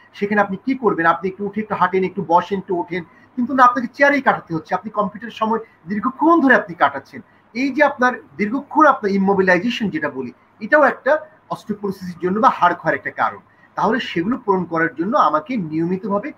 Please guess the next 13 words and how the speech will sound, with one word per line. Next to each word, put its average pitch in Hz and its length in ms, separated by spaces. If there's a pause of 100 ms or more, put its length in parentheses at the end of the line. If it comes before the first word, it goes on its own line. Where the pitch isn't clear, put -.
(220)
একটু 254 220
ক্যালসিয়াম 202 520
গ্রহণ 165 260
করা 196 380 (180)
যেতে 175 220
পারে, - 240 (300)
যেটা 170 320
আমাকে 202 420 (260)
খাদ্য 190 300
তালিকার 208 360
সাথে 226 220
সংযুক্ত 165 500
হবে। 113 220